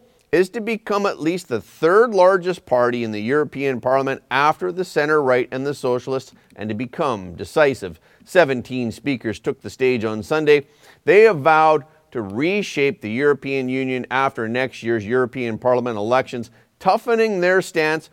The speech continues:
on immigration and softening climate policy to protect jobs and industry. The speakers were united in their criticism of Islam, of illegal migration and political correctness,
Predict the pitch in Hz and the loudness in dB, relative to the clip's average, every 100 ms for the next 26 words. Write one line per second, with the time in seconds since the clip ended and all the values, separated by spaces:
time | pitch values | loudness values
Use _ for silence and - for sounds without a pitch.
0 | _ _ 113 110 - - 226 202 147 196 | _ _ -6 -6 -6 -4 0 0 2 2
1 | 214 180 160 _ _ 160 170 156 - 208 | 2 -2 -8 _ _ -6 -6 -4 0 0
2 | 277 277 247 147 - - 151 175 156 - | 0 -4 -6 -6 -10 -6 -4 -4 -6 -10
3 | - 156 196 233 - 120 101 - 123 160 | -2 2 4 2 0 -8 -8 -12 -10 -6
4 | 139 _ 131 185 147 127 131 139 233 185 | -6 _ 2 6 6 4 -2 -2 -2 -4
5 | - - 98 - _ _ _ - 143 - | -6 -8 -10 -12 _ _ _ -14 -14 -10
6 | 254 247 233 131 127 120 120 127 165 185 | -10 -4 -2 -2 -2 -2 -2 0 0 2
7 | 190 175 _ _ - 135 135 170 233 247 | 0 -2 _ _ -8 -6 -2 0 0 0
8 | - 233 262 247 175 135 131 175 - 143 | 2 2 2 0 -2 0 -2 -6 -6 -4
9 | 160 151 - 175 247 226 127 98 85 82 | -4 -6 -2 2 2 0 -6 -6 -8 -14
10 | - _ - 139 135 - 220 247 247 226 | -18 _ 0 2 2 -2 -2 0 0 4
11 | 226 190 185 180 156 160 160 147 135 131 | 4 6 4 4 2 2 0 -2 -6 -6
12 | 113 151 147 135 113 127 131 123 117 120 | -2 0 0 -2 -4 2 2 2 -6 -10